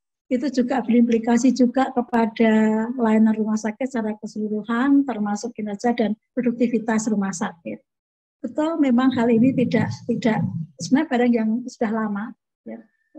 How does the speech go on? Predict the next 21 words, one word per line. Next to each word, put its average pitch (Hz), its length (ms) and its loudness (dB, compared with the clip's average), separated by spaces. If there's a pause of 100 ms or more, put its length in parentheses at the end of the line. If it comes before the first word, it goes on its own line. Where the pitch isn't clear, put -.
(360)
Bukan, 226 400 0 (400)
kita 233 240 -4
semua 220 240 2
tidak 214 400 -2
asing 220 320 2
dengan 208 320 0
yang 202 140 0
namanya 196 420 0
O 220 80 0
P 208 160 -2
P 214 160 -4
E. 196 240 -8 (380)
Mungkin 277 320 -8
dalam 226 320 -2
perkembangannya 214 1040 -2
ada 214 560 -2
sesuatu 226 560 0
yang 226 160 2
dikembangkan, 233 1120 -4
disesuaikan 214 640 -4
dengan, 220 400 -2